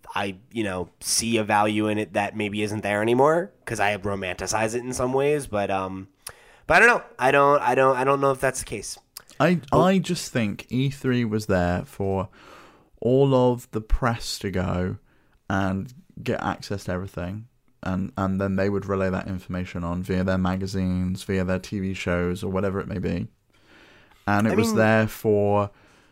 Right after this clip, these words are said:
Speaker 2: um, retailers to connect with people like Nintendo or with, um, publishers and stuff like that. But I don't think that's necessary anymore because of digital distribution, because they've already got access to,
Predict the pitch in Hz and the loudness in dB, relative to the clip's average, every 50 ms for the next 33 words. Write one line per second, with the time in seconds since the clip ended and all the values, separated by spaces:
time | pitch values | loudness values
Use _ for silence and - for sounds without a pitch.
0 | _ _ _ _ - - 101 98 95 95 92 92 92 92 - - 92 104 101 107 | _ _ _ _ -8 -4 -2 0 2 2 2 2 0 -2 -2 -4 -6 -6 -2 0
1 | 123 131 135 131 - 120 104 98 95 98 98 107 107 - - - 104 - - 107 | 0 0 0 -2 -2 -2 0 0 2 2 0 0 -2 -4 -6 -8 -6 -6 -4 -2
2 | 101 98 98 - - - - - 98 98 98 95 92 - - - 104 92 98 101 | -2 -2 -2 -4 -6 -12 -10 -6 -4 -4 -4 -4 -6 -8 -8 -6 -6 -2 0 0
3 | 104 113 - - 123 123 113 - 110 98 95 95 95 90 87 90 92 92 95 - | 0 0 0 0 0 0 0 0 0 0 2 2 2 2 2 2 0 0 -2 -4
4 | - - 90 90 87 87 87 87 87 87 87 87 90 - - _ - - 87 87 | -6 -6 -6 -4 -4 -2 -2 -2 -2 -2 -4 -4 -8 -12 -20 _ -10 -8 -6 -4
5 | 87 85 87 87 90 92 - - 95 92 92 104 - - 87 85 98 110 92 95 | -4 -4 -4 -6 -6 -8 -6 -4 -2 -2 -2 -2 -4 -4 -4 -4 -4 -6 -8 -10
6 | - - 101 101 98 - - 87 90 - - _ _ _ _ _ - 107 95 98 | -10 -10 -8 -6 -6 -6 -4 -4 -6 -6 -8 _ _ _ _ _ 2 4 4 4
7 | 104 113 117 117 123 117 - 110 110 - - - 90 90 - - - 85 85 87 | 4 4 2 2 0 -2 -2 -2 -4 -4 -4 -8 -8 -8 -8 -10 -8 -8 -6 -6
8 | 87 87 85 90 87 90 95 101 131 139 _ _ _ _ _ _ _ _ - - | -6 -6 -6 -6 -6 -6 -6 -6 -8 -10 _ _ _ _ _ _ _ _ -12 -10
9 | 101 - 101 90 92 92 90 87 - 95 92 - - 98 - 113 - - 131 113 | -6 -4 -4 -2 -2 -4 -2 -2 -2 -2 0 -2 -4 -4 -4 -6 -6 -4 -4 -2
10 | 107 101 98 95 - - 104 98 98 98 101 95 - - - - - - - - | 0 0 -2 -2 -2 -4 -4 -2 -2 -2 -4 -6 -8 -14 -20 -20 -20 -20 -16 -10
11 | - 92 - - 101 92 95 90 - 92 92 87 90 95 92 101 101 98 92 95 | -8 -8 -4 -2 -2 -2 -2 -2 -2 -2 0 0 0 0 0 0 0 0 0 0
12 | 101 98 95 - - - - - - _ _ - - 104 - - - - - 101 | 0 0 0 -2 -6 -14 -20 -20 -20 _ _ -2 -2 -2 -2 -4 -6 -4 -2 -2
13 | 98 - - - - - 98 98 98 98 95 95 | -2 -4 -8 -10 -6 -2 -2 0 0 0 -2 -4